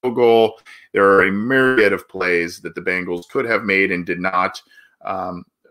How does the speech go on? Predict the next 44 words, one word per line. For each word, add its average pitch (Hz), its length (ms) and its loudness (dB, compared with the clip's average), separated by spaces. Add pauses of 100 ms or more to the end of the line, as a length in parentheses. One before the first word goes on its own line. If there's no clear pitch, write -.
(200)
play 120 240 0
calls 131 500 2
by 101 160 4
the 92 80 2
coach 113 540 -4 (120)
that 87 320 -2
were 92 180 -6
pivotal 107 460 -4
in 82 80 -6
this 82 180 -8
game, 82 280 -4
not 90 300 -4
just 92 160 -8
the 92 80 -10
interception 85 480 -6
at - 80 -16
the 82 140 -8
end. 73 200 -8
So 76 480 -8
I 92 80 -6
don't 95 260 -8 (460)
want 104 260 -2
to 90 440 -4 (160)
make 175 220 2
it 185 100 -2
seem 143 380 2
as 107 140 0
if 107 180 0
I 101 160 2
am 92 360 -4 (1040)
giving 151 280 0
the 139 60 2
loss 123 380 2
to 110 100 -10
Joe 110 200 0
Burrow 101 260 2
because 92 240 -4
of 92 60 -8
that 90 200 -2
last 90 300 -2
interception. 87 580 -8
That 87 180 -6
was 85 140 -10
obviously 85 720 -8